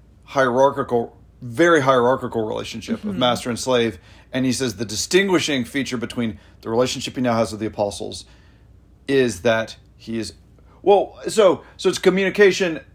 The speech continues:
Speaker 1: as a form of opening oneself up, right? He says, "Now I've, now I've shown you," right? You know,
Speaker 2: Right.
Speaker 1: you know what I know.
Speaker 2: It's a different kind of communication. Obviously, there's still communication with a slave.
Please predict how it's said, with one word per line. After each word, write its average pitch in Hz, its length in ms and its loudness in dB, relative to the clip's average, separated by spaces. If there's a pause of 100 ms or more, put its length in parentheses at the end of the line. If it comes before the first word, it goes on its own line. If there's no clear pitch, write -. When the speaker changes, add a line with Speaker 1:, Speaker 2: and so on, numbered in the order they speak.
(200)
Speaker 1:
as 165 260 -2
a 160 60 4
form 175 220 0
of 123 140 -2
opening 139 480 0
oneself 120 480 0
up, - 220 -6
right? 123 240 2
He 117 120 -4
says, 117 280 -2
"Now 139 320 2
I've, 127 260 2
now 147 320 2
I've 131 160 2
shown 120 300 -4
you," 104 140 -10
right? 117 200 -2
You 127 140 -4
know, 143 320 2
Speaker 2:
Right. 220 200 4
Speaker 1:
you 160 60 -6
know 151 80 -2
what 143 140 0
I 135 80 2
know. 110 340 -4
Speaker 2:
It's 320 120 -8
a 349 80 -6
different 403 300 -6
kind 381 240 -6
of 403 100 -12
communication. 233 640 -12
Obviously, 311 340 -10
there's 233 260 -12
still - 240 -14
communication 226 680 -10
with 202 100 -10
a 185 60 -18
slave. 208 600 -2